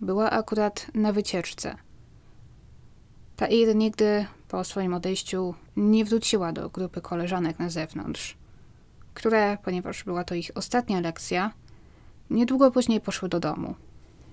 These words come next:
Około dziesięciu dziewcząt łącznie korzystało z tej samej łazienki pomiędzy trzynastą dwadzieścia a czternastą dwadzieścia.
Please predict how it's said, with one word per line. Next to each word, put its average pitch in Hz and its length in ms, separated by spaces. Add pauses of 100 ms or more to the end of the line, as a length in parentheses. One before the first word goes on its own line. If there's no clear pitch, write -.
(320)
Około 214 440
dziesięciu 226 500
dziewcząt 220 400
łącznie 208 560 (300)
korzystało 220 560
z - 60
tej 202 140
samej 185 300
łazienki 185 640 (200)
pomiędzy 196 580
trzynastą 208 600
dwadzieścia 202 720 (160)
a 185 280 (100)
czternastą 208 680
dwadzieścia. 170 600